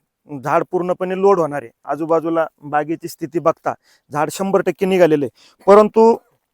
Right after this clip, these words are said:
अनेक शेतकऱ्यांचे प्रस्ता-, प्रश्न असतात की मर ही कशी थांबल? मुळात मर कोणती? जर आता हे पिनहोल बोरर किंवा खोडकीड या ठिकाणी होतं,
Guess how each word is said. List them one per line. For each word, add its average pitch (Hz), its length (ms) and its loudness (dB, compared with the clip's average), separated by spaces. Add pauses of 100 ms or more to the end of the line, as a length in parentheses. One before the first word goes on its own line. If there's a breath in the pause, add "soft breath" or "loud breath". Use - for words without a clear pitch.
(240)
अनेक 196 340 2
शेतकऱ्यांचे 202 500 4
प्रस्ता-, 190 500 2 (100)
प्रश्न 190 280 0
असतात 180 220 -2 (100)
की 214 60 -4
मर 202 360 4 (320)
ही 175 140 0
कशी 214 200 4
थांबल? 147 300 -6 (460)
मुळात 190 420 6 (300)
मर 185 320 4
कोणती? 190 500 0 (400)
जर 190 240 6
आता 185 220 6
हे 165 160 2
पिनहोल 190 480 0
बोरर 175 380 4
किंवा 202 220 -2
खोडकीड 180 440 -4 (1120)
या 180 200 6
ठिकाणी 185 360 2
होतं, 180 360 2